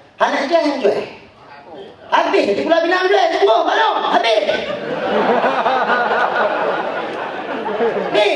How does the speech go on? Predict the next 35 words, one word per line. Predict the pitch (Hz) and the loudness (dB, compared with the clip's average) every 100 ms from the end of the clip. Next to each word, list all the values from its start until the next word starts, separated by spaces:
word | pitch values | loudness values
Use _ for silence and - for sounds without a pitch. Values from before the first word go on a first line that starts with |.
| 220 | 2
media | 302 330 381 349 | 4 4 2 2
kat | 330 | 0
belakang, | 349 359 339 | 0 0 2
tolong | 302 320 330 | 2 4 2
tulis. | 339 330 277 220 | 2 2 0 2
Saya | 285 320 | 2 4
bagi | 311 302 330 320 - - - | 2 2 0 -2 -6 -12 -6
kat | 294 277 277 - | -2 0 -2 0
Ling | 277 | 4
Wan | 294 302 | 4 4
Eng | 302 | 2
ni. | 269 269 - - - - - 120 | 2 -2 -4 -10 -12 -10 -10 -2
Ah, | 135 135 | 0 2
Allah | 175 180 165 143 156 151 | 0 0 0 0 0 0
Akbar. | 156 160 - - - 320 294 285 262 202 226 | 0 -2 -4 -10 -2 0 2 2 0 0 0
Tersebut, | 277 - 202 302 - - 196 - 214 | 0 2 2 2 0 0 -2 -2 -2
Khalifah, | 277 359 370 370 - - - | 0 2 2 2 0 -2 0
minta | 208 302 | 0 0
maaf. | 311 - - - - - - 180 180 - - - - - - - - | 0 -2 -4 -6 -6 -4 -2 -2 0 -2 0 0 0 -2 -4 -4 0
Benda | 277 349 | 4 4
ni | 339 302 | 2 0
serius. | 285 247 - - - - - - | 0 0 0 -4 -8 -14 -18 -4
Gelak, | - - - 277 | 2 2 2 0
gelak, | 285 - | 0 2
gelak, | 330 - - | 2 2 0
tapi | 302 | 2
benda | 294 311 | 2 2
ni | 294 | 2
serius. | 320 - - - - - - - - | 2 2 -2 -6 -10 -10 -12 -14 -12
Jumlah | - 294 320 - | 0 2 4 2
di | 294 | 0
penduduk | 285 294 302 277 | 2 4 4 2
di | - | 2
Pulau | - 247 | 0 2
Pinang, | 220 | 2